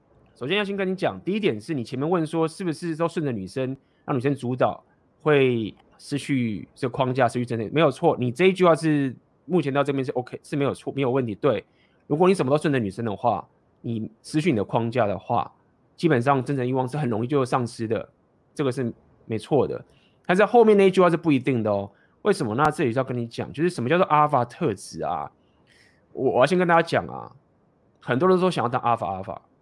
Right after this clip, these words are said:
我 Red Pill 开始去实行这么久，实行了这么久，实行这么久，然后也开始认识各种不同的阿法。我发现一件事情是，这其实就跟，有点跟当成功者的概念是有点相像，有点相像不太一样。很多人你们都以为你们想当阿法，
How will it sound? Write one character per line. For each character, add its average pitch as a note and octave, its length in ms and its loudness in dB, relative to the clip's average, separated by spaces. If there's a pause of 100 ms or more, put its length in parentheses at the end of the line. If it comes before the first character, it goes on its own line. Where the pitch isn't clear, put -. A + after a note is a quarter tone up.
(140)
我 B2 200 -2
Red F3+ 160 2
Pill F#3 240 2
开 E3 180 -2
始 C#3 80 -8
去 C#3 120 -2
实 C#3 200 -8
行 A#2+ 140 -8
这 C#3 100 -4
么 B2 80 -2
久， E2 260 -12
实 - 140 -16
行 B2+ 120 -6
了 C3+ 60 -6
这 D#3 100 -4
么 B2+ 100 -2
久， G#2+ 100 -6
实 - 60 -12
行 A#2 120 -4
这 B2+ 80 -6
么 B2 80 -4
久， F#2 220 -8 (500)
然 G#2+ 120 0
后 C#3 100 4
也 C3 60 4
开 C#3+ 180 0
始 B2 80 2
认 D3 160 4
识 D3 80 -2
各 C#3+ 140 2
种 A#2 100 2
不 G#2 80 -4
同 A#2 160 -6
的 - 80 -10
阿 G2 160 -4
法。 F#2+ 160 -6
我 G2 140 -4
发 F3+ 240 4
现 F#3 120 0
一 C#3+ 60 2
件 C#3+ 180 2
事 C3+ 120 -8
情 G#2+ 140 -4
是， A2+ 220 -8 (720)
这 A#3+ 80 2
其 - 160 2
实 D#3 60 2
就 F3 100 4
跟， F3+ 320 2 (220)
有 D#3+ 180 6
点 D3+ 140 2
跟 D#3 240 0
当 D#3+ 200 2
成 C3 140 -4
功 C#3+ 160 -2
者 B2+ 100 -6
的 F#2+ 60 -8
概 C3+ 160 0
念 A#2 140 -4
是 C3 100 -12
有 A2+ 100 0
点 G2+ 160 -6
相 G#2+ 260 -8
像， A2 200 -8
有 C3 80 2
点 D#3 140 0
相 C3 160 -2
像 C3+ 80 0
不 - 40 -10
太 B2 140 -8
一 F2+ 120 -12
样。 F#2+ 140 -8 (800)
很 B2 240 2
多 F3+ 180 4
人 E3+ 120 6
你 C3 80 0
们 A#2 80 -2
都 C#3+ 100 0
以 C#3+ 40 0
为 C3+ 40 0
你 B2 40 -4
们 A2+ 60 -8
想 G2+ 140 -10
当 F#2+ 140 -10
阿 F#2 200 -10
法， - 240 -18